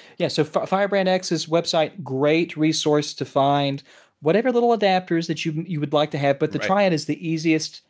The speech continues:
Speaker 1: turnkey, buy it, you're done. That's it.
Speaker 2: Uh, another question from the chat. Some bottom-feeding, ambulance-chasing lawyer said they use a step-down for their Japanese P V Ms.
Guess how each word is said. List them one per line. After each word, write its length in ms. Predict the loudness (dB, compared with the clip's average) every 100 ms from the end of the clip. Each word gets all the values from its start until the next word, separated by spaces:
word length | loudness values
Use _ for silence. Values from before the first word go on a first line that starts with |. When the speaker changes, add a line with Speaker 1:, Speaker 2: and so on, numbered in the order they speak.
| _ -4
Speaker 1:
turnkey, 640 | 0 0 0 2 2 0
buy 340 | -2 0 2 2
it, 180 | 0
you're 100 | -2
done. 300 | -2 -2 -4 -14 _ _ _
That's 200 | -6 -4
it. 180 | -4 -6 _ _ _ _ _ _ _ _ _ _ _ _ 0
Speaker 2:
Uh, 260 | 2 2 2
another 400 | 2 2 0 -6
question 360 | -2 -2 -2 -10
from 140 | -8
the 60 | -10
chat. 400 | -2 2 2 0
Some 340 | -2 -2 -2 -2 2
bottom-feeding, 840 | 2 2 -4 -4 0 0 0 -4 _ _ _ -2
ambulance-chasing 840 | 0 2 0 -4 -4 -4 -4 -2
lawyer 280 | 2 2 2
said 260 | 0 -2 0
they 100 | -2
use 320 | -2 -2 -4
a 200 | -4 -4
step-down 760 | -6 -6 -6 -2 0 2 0
for 160 | -4 -6
their 120 | -6
Japanese 560 | -2 -2 -2 -4 -10 -10
P 200 | -10 -10
V 160 | -2
Ms. 460 | 2 2 2 -4